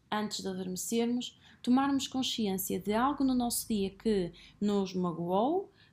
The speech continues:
que nos, hum, deixou desconfortáveis e perceber o,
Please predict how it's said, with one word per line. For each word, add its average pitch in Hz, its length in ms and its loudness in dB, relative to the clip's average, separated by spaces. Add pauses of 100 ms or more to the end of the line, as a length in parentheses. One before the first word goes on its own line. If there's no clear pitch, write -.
(140)
que 247 160 4
nos, 233 400 0 (560)
hum, 180 280 -2 (280)
deixou 202 360 0
desconfortáveis 269 1120 -2 (1400)
e 226 80 2
perceber 294 600 2
o, 277 100 2